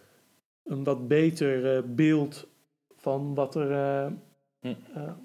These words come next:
Speaker 1: wat er misschien speelt of wat er gebeurt op bepaalde gebieden.
Speaker 2: Ja. Ja, nee, het was ook niet per se een vra-, eh, de, een vraag waarop ik zelf een antwoord had, maar ik zat gewoon, ik dacht erover na te denken, ja, wa-, wat, wat, hoe zit dat nou? Wat is daar nou precies het nut van,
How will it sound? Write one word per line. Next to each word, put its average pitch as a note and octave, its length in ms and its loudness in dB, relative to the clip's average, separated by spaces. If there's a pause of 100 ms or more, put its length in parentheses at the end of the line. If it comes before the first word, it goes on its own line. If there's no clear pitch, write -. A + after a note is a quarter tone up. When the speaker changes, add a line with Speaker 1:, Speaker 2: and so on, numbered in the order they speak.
(200)
Speaker 1:
wat D3 220 -4
er D3+ 60 -6
misschien D3 340 -2
speelt E3 420 0
of D3+ 100 -10
wat C#3 160 -4
er D3 60 -8
gebeurt D3 380 -4
op C#3 80 -8
bepaalde C3 420 -4
gebieden. B2+ 460 -6 (460)
Speaker 2:
Ja. A#2 240 -2 (1300)
Ja, D3 160 2
nee, C#3 120 4
het C3+ 100 0
was C#3 160 0
ook C#3 80 -2
niet C#3 200 0
per C#3 120 -2
se C3+ 100 2
een C3 140 2
vra-, B2+ 280 -2
eh, F2 200 -6
de, C3 320 0 (920)
een B2+ 140 -2
vraag B2+ 440 2
waarop B2 240 0
ik B2+ 100 -4
zelf C3+ 340 2
een A#2 140 -2
antwoord A#2+ 340 -2
had, A#2 100 0
maar A2+ 160 -4
ik B2 120 -4
zat C#3 200 0
gewoon, B2 220 -2
ik A#2 240 -4
dacht C#3 200 0
erover A#2+ 180 0
na B2+ 220 2
te B2 100 -4
denken, B2 160 -2
ja, A#2+ 220 0
wa-, A#2 100 -2
wat, B2 400 -2
wat, B2+ 220 -4
hoe B2 220 -2
zit D#3 180 -2
dat C3+ 120 2
nou? A2 220 0
Wat A#2 160 -4
is B2+ 140 -2
daar B2+ 100 0
nou B2 180 0
precies - 180 -14
het A#2+ 140 -6
nut C#3+ 280 0
van, A#2+ 400 0